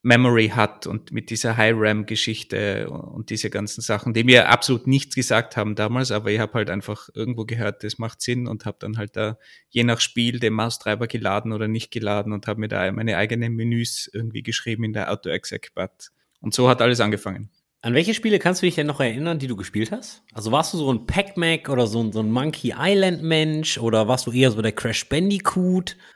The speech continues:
Speaker 2: äh, Kollege oder Wipeout, so dieses, äh, Flugzeug, äh, Rennen?
Speaker 1: Also definitiv Monkey Island. Monkey Island habe ich schon gespielt auf Englisch, wie ich selber kein Englisch gekonnt habe, habe ich auch von meinen Geschwistern irgendwie bekommen.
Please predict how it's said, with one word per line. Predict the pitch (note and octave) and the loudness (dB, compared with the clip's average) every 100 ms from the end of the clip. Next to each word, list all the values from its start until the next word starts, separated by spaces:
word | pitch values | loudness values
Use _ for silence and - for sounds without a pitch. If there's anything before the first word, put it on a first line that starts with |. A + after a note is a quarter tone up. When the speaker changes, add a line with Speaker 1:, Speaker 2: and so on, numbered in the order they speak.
| _ | _
Speaker 2:
äh, | - D3+ D#3 | -4 -4 0
Kollege | E3 D#3 E3 D3+ D3 | 0 2 2 2 0
oder | A#2 G2+ | 0 0
Wipeout, | G2 D3 G3 - D3+ D#3+ D#3+ E3 | 2 2 2 0 0 2 2 -2
so | - A#2 | -4 -6
dieses, | G#2 A2 - | -2 -2 -2
äh, | G#2 G#2+ G#2+ G2 | 0 2 2 -2
Flugzeug, | G#2 F3 F3+ - D3+ D#3 D3+ | -2 -2 -2 0 2 2 2
äh, | C3+ | 0
Rennen? | C#3 C3+ C3 C3+ C#3+ D3 D3+ - | 2 2 2 0 0 -4 -6 2
Speaker 1:
Also | B2+ C3 | 2 4
definitiv | D#3 F#3 D#3 C#3 - | 4 4 0 0 0
Monkey | C3+ B2+ B2 | 0 0 0
Island. | F#2+ B2+ F3 - - _ | 0 0 -2 -6 -18 _
Monkey | - B2 - | -6 -4 -4
Island | A#2 B2+ B2+ | -4 -4 0
habe | C3+ B2 | 0 0
ich | A#2 | -2
schon | C3 A#2+ | -2 -4
gespielt | - B2+ - C3+ C#3+ B2+ | -4 -4 2 2 2 0
auf | A#2+ | 0
Englisch, | A#2+ C3 D3+ C#3+ - | 4 4 2 -2 -2
wie | B2 | -2
ich | |
selber | C3 C3 B2+ | 2 2 2
kein | C3 A#2 | 0 -2
Englisch | A#2 C3+ C3 | -2 -2 -4
gekonnt | - - C3 C#3 - | -6 -4 -4 -4 -2
habe, | G#2 B2+ B2+ | -2 0 0
habe | A#2+ A#2+ | -2 -2
ich | A2+ | -4
auch | - | -4
von | - B2+ | -2 -2
meinen | A#2+ A#2 | 0 -2
Geschwistern | A2+ - C3+ B2 A#2 | -4 -4 -4 -4 -4
irgendwie | B2 A#2+ | -4 -4
bekommen. | A#2 A#2+ A#2+ B2+ C#3+ | -8 -4 -2 -2 -4